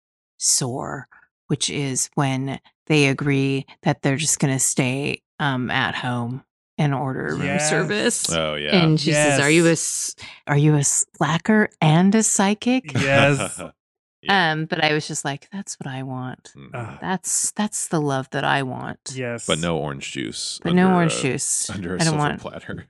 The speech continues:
Speaker 3: <laughs>
Speaker 1: Just don't ask me if I want orange juice. I don't want that.
Speaker 2: That, that was an amazing moment, and I, I could have
Speaker 1: Mm-hmm.
Speaker 2: used one more in the, <laughs> in the movie. Like, one,
Speaker 1: Right.
Speaker 2: just one more.
Speaker 3: Where they bring Eng-, English
Speaker 1: Right.
Speaker 3: muffins or something.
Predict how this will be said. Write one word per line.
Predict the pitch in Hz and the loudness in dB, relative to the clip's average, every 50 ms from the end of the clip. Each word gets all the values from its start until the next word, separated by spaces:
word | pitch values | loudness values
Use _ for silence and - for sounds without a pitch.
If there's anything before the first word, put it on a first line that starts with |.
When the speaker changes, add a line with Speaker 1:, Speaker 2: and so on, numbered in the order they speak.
| - - | -14 -10
Speaker 3:
<laughs> | - 175 185 | -8 -6 0
Speaker 1:
Just | 190 208 214 - - | 0 0 2 2 0
don't | 214 185 - | 0 0 0
ask | 165 170 165 165 - - | 0 0 0 0 0 0
me | 170 143 | -2 -2
if | 139 - | -2 -2
I | 139 | -6
want | 131 - - | -6 -6 -8
orange | - 139 139 - - | -10 -10 -10 -10 -10
juice. | - - - - - | -12 -12 -12 -12 -12
I | 120 | -12
don't | - 147 - | -14 -14 -16
want | - - _ - | -16 -18 _ -4
that. | 147 147 156 156 156 160 | -2 -2 -2 -2 -4 -10
Speaker 2:
That, | 165 151 135 | -10 -4 -2
that | 143 147 147 | -2 0 0
was | 151 156 135 | -2 -2 -2
an | 151 147 | -2 -4
amazing | 139 135 131 131 127 131 127 123 127 123 123 123 | -4 -4 -4 -4 -4 -4 -4 -6 -6 -8 -6 -6
moment, | 123 117 117 120 117 113 113 117 131 135 | -8 -8 -8 -8 -10 -10 -12 -12 -14 -14
and | 131 120 120 | -14 -12 -10
I, | 117 117 123 - _ | -10 -10 -12 -12 _
I | - 131 | -8 -6
could | 214 160 185 180 | -4 -2 0 0
have | 170 | 0
Speaker 1:
Mm-hmm. | 165 160 | 2 0
Speaker 2:
used | 160 160 - - | -2 -4 -6 -10
one | 123 117 120 123 120 117 117 | -16 -14 -10 -8 -8 -6 -8
more | 110 110 107 104 104 107 110 _ _ _ _ _ _ - | -8 -10 -12 -12 -14 -16 -18 _ _ _ _ _ _ -6
in | 220 185 | -4 -2
the, | 190 202 226 196 - | -2 0 0 -2 -2
<laughs> | - | -2
in | 254 214 175 175 | -2 -4 -2 -2
the | 170 | -4
movie. | 160 151 143 131 127 127 123 127 | -4 -4 -4 -4 -4 -6 -6 -4
Like, | 131 127 202 | -2 0 4
one, | 196 190 | 6 6
Speaker 1:
Right. | 190 185 170 160 143 143 139 - - _ _ _ _ | 6 6 6 4 2 0 -2 -4 -8 _ _ _ _
Speaker 2:
just | - 208 233 226 - - | -2 0 0 0 -2 -4
one | 180 170 151 | -4 -4 -4
more. | 135 117 113 110 104 107 113 - | -4 -6 -10 -12 -14 -16 -18 -10
Speaker 3:
Where | - 120 117 | -6 -4 -2
they | 113 117 117 | 0 0 -2
bring | 104 - 113 110 107 104 101 101 107 - - | -2 -2 -4 -4 -4 -6 -8 -10 -12 -12 -12
Eng-, | 113 107 107 107 - - | -10 -10 -10 -10 -12 -10
English | 110 120 110 - - | -8 -6 -6 -6 -6
Speaker 1:
Right. | - | -8
Speaker 3:
muffins | 120 113 - - 78 76 71 76 | -10 -12 -10 -12 -14 -14 -14 -14
or | 69 | -16
something. | - 73 71 69 71 71 78 92 | -16 -18 -18 -16 -16 -18 -18 -20